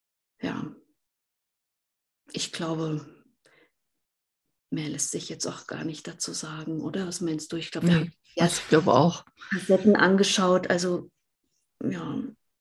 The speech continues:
Speaker 1: Basis und, und sehen, gibt's irgendwie eine Zukunft und dann dazwischen.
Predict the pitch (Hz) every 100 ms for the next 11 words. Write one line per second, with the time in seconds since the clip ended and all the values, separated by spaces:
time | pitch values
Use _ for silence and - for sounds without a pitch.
0 | - 175 180 208 196 - 180 175 - 175
1 | 139 - 175 175 165 - _ _ - 185
2 | - - 170 175 165 165 - 151 - 180
3 | 175 - 165 147 156 165 156 151 - 143
4 | - 165 170